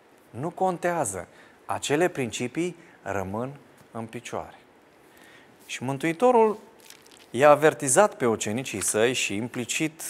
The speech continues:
ne avertizează și pe noi că de-a lungul istoriei vor veni tot felul de întâmplări și evenimente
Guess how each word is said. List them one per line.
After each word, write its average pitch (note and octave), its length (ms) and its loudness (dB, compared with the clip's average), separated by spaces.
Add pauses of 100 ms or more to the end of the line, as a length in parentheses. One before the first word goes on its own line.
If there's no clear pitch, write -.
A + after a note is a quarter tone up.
(460)
ne G2 120 -4
avertizează F3 680 0
și - 160 -8
pe D#3 120 -2
noi F#2+ 320 -6 (840)
că F3 460 0
de-a D#3 160 6
lungul B3+ 340 -2
istoriei F#3+ 680 4
vor D3 340 4
veni E3+ 360 2
tot A#3+ 320 -4
felul A3 440 4
de F3+ 340 4 (680)
întâmplări G3 880 4
și - 180 -4
evenimente D3 1040 2